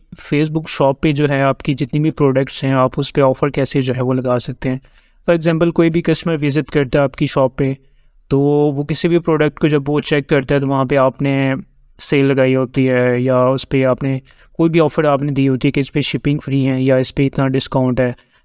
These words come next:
या प्रोमो कोड आपने दिया होता है, ठीक है। तो वो ऑफ़र कैसे लगती है प्रो-, प्रोडक्ट पे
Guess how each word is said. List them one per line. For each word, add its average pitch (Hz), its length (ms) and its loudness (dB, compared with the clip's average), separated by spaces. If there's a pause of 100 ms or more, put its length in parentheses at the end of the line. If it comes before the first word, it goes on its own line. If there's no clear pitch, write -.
(100)
या 160 80 4
प्रोमो 151 300 -2
कोड 139 260 -2
आपने 127 220 -2
दिया 127 220 0
होता 120 200 0
है, 123 40 -2
ठीक 180 160 -4
है। 196 80 0
तो 170 120 -4
वो 165 300 0
ऑफ़र 165 180 -2
कैसे 160 280 0
लगती 151 460 0
है 156 220 0 (180)
प्रो-, 151 240 -2
प्रोडक्ट 143 440 -2
पे 151 260 0